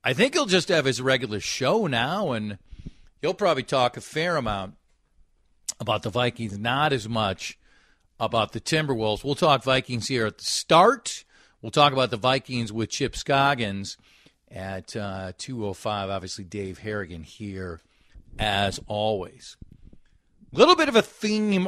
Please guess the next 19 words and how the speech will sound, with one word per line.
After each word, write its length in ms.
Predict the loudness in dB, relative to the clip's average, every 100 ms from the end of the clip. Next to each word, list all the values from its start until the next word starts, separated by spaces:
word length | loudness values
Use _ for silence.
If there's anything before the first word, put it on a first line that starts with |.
| -2
early, 460 | 0 2 2 0 -2
Dave 240 | 0 -2 0
Harrigan, 360 | 0 0 -2
although 220 | -2 -2 -4
I've 120 | -2
got, 340 | -2 -4 -4
uh, 160 | -4 -2
nugget 460 | 2 4 6 4
after 260 | 2 0 -2
nugget 320 | -2 0 0
after 240 | -2 -4 -4
nugget 320 | -2 -2 -4
on 80 | -8
the 80 |
purple 480 | -8 -6 -6 -8 -12
if 100 | -10
we 60 | -10
wanna 380 | -8 -8 -8 -10
just, 260 | -12 -16